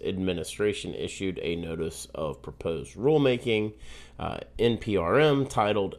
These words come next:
"Establishing a Fixed Time Period of Admission and an Extension of Stay Procedure for Non-Immigrant Academic Students, Exchange Visitors, and Representatives of Foreign Information Media."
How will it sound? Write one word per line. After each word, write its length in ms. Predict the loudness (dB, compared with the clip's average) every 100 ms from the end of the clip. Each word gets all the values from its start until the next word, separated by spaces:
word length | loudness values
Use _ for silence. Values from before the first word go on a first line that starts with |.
| -10
"Establishing 1080 | -8 0 2 4 2 -2 -2 0 2 0 0
a 140 | 0
Fixed 440 | 0 0 -2 -2 -4
Time 260 | -2 -2
Period 480 | -4 -6 -4 -4 -6 -6
of 140 | -6
Admission 680 | -4 0 0 0 -2 -4 -6
and 220 | -4 -2 -2
an 120 | -4
Extension 580 | -8 -4 -4 -2 -2 -4
of 100 | -8
Stay 320 | -2 0 0
Procedure 720 | -2 -14 -8 -6 -4 -6 -6 -10 -20 -20
for 160 | -4 -2
Non-Immigrant 800 | 2 4 4 2 2 0 -4 -6
Academic 500 | -12 -10 -10 -10 -8
Students, 560 | 4 6 6 2 -4 -12 -4
Exchange 540 | -4 0 4 4 4
Visitors, 560 | 2 2 2 2 2 0
and 220 | -4 0
Representatives 840 | -2 -2 -2 -2 -2 -4 -6 -8
of 180 | -8 -8
Foreign 420 | -8 -8 -8 -8
Information 760 | -10 -12 -8 -6 -6 -6 -6 -2 4
Media." 440 | 6 6 2 -2